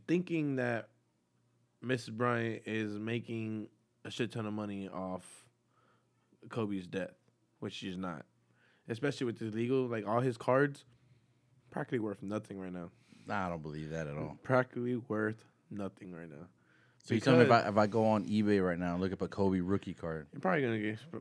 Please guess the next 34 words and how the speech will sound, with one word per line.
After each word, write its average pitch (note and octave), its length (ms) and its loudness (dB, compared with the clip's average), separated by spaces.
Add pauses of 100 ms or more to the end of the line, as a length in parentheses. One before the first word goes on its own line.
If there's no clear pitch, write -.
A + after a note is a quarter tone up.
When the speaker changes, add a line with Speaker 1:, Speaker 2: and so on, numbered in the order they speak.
(160)
Speaker 1:
fined G#2+ 200 -6
with, G2+ 100 -10
like, G#2 200 -10
four A2+ 100 -8
hundred G#2 180 -8
bucks, - 340 -10 (220)
but B2 80 0
you're B2 120 2
not C3 80 2
gonna A#2+ 140 -4
find A#2 180 -2
nothing A2+ 260 -4
for A2 180 -12
five A2 240 -4
hundred G#2 200 -6
thousand. G#2+ 460 -4 (320)
You're A#2+ 100 -4
not A#2 60 -4
gonna A2 100 -6
find A#2 220 -2
nothing A2 220 -4
for G2+ 200 -10
Speaker 2:
Not F#2+ 180 0
Speaker 1:
ten, A2+ 280 2
Speaker 2:
not G2 180 2
the, G2 80 0
like, F#2+ 60 4 (100)
Speaker 1:
twenty. - 60 2
Speaker 2:
Michael F#2+ 280 2
Jordan F#2+ 260 0
prices? G2 380 -2
Speaker 1:
No, G#2 280 -4 (220)
not G2+ 160 -8
yet. F#2 220 -10